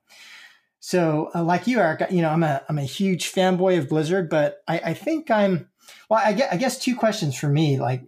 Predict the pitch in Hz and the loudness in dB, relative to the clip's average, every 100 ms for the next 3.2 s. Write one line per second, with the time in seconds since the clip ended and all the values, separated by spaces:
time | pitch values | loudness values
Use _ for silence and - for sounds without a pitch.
0 | - 147 127 156 170 165 143 135 139 135 | -8 -8 -4 0 4 4 2 -2 -2 -2
1 | 123 139 127 123 123 127 _ _ _ _ | -2 -2 -2 -4 -6 -10 _ _ _ _
2 | _ _ _ _ _ 156 147 131 127 139 | _ _ _ _ _ 0 2 0 -2 -4
3 | 151 | -4